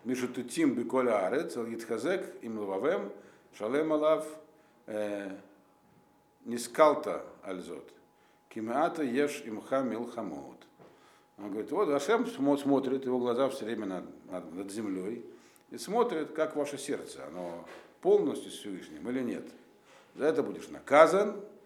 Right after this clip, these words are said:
и у тебя будут теперь войны". Так он ему говорит. Вот. То есть не обрадовал. Написано, что Аса — это не воспринял спокойно.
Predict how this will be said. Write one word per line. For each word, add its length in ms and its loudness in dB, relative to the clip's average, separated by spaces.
и 100 -10
у 40 -10
тебя 240 2
будут 220 2
теперь 200 -4
войны". 440 -2
Так 180 -10
он 100 -8
ему 140 -8
говорит. 380 -8
Вот. 960 -20
То 80 -10
есть 260 -12
не 120 -6
обрадовал. 560 2
Написано, 500 -4
что 320 -8
Аса — 560 -2
это 200 -12
не 100 -6
воспринял 500 -8
спокойно. 400 -20